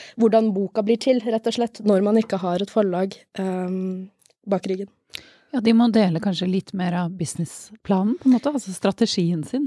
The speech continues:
Speaker 1: Ja, eh, det, man møter jo den problemstillingen litt ulikt, da. Eh, for det, det finnes jo ulike, ehm,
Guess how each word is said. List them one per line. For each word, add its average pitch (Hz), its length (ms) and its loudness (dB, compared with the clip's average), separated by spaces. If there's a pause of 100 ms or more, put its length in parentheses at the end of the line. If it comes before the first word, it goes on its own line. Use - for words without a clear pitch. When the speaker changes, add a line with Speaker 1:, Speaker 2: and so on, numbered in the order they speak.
(160)
Speaker 1:
Ja, 262 220 2 (340)
eh, 247 240 6
det, 240 220 2 (100)
man 247 300 2
møter 226 400 2
jo 220 100 4
den 190 320 2
problemstillingen 196 640 0
litt - 420 -12
ulikt, 233 480 0
da. 240 140 0 (100)
Eh, 214 400 4
for 214 160 -4
det, 214 400 0
det 220 80 -12
finnes 214 240 0
jo 226 160 0
ulike, 196 800 0 (1040)
ehm, 190 300 -4